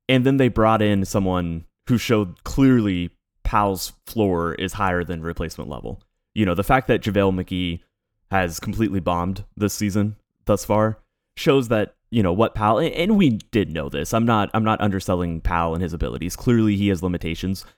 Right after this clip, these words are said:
but the way he maxes out everything that this team is trying to do offensively and the way he's always making the right rotations, even if he's, you know, functionally just not the best defender, uh, at least he's in the right spots.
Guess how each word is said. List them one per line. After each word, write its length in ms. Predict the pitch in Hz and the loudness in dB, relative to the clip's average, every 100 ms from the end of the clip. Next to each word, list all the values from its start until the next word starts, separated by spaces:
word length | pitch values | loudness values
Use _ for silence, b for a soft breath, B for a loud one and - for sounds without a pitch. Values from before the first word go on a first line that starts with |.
| - | -2
but 120 | 120 | 0
the 60 | 123 | 4
way 180 | 131 143 | 4 4
he 140 | 143 | 2
maxes 480 | 107 95 98 - 92 | 2 2 0 -2 0
out 220 | 87 92 | 0 0
everything 400 | 90 95 92 87 | -2 -4 -2 -4
that 140 | 87 85 | -4 -8
this 120 | 85 | -8
team 160 | 92 85 | -6 -6
is 80 | |
trying 240 | 82 90 85 | -6 -6 -4
to 60 | 85 | -6
do 320 | 85 82 90 _ _ _ | -4 -6 -8 _ _ _
offensively 760 | 101 95 95 98 92 95 92 92 | -4 -2 -2 -2 -2 0 0 -2
and 560 | 92 87 82 80 82 80 _ _ _ | -6 -6 -6 -6 -8 -12 _ _ _
the 80 | 104 | 0
way 160 | 95 95 | 2 2
he's 160 | 98 | 0
always 380 | 92 92 92 82 | 0 2 -2 -2
making 340 | 87 87 95 | -4 -2 -4
the 80 | 90 | -2
right 180 | 87 - | -2 -2
rotations, 680 | 92 87 85 82 87 92 65 | -2 -2 -4 -4 -4 -4 -6
even 200 | 87 85 | -6 -6
if 140 | 82 | -6
he's, 340 | 82 82 76 - _ _ _ _ | -8 -8 -10 -16 _ _ _ _
you 80 | 78 | -12
know, 100 | 55 | -8
functionally 760 | - 87 - 92 85 80 78 - _ _ _ | -4 -4 -4 -8 -6 -8 -10 -16 _ _ _
just 260 | - - - | -14 -14 -6
not 240 | 98 90 | -2 -2
the 80 | 92 | -2
best 200 | 82 - | -4 -4
defender, 500 | 90 87 85 98 98 _ _ - | -6 -4 -2 -2 -4 _ _ -4
uh, 300 | 82 82 76 | -2 -2 -2
at 120 | 113 | -2
least 180 | 123 123 | 0 0
he's 160 | 123 104 | 0 0
in 60 | |
the 100 | 92 | 0
right 160 | 87 - | -2 -2
spots. 420 | - 92 98 | -2 -2 -4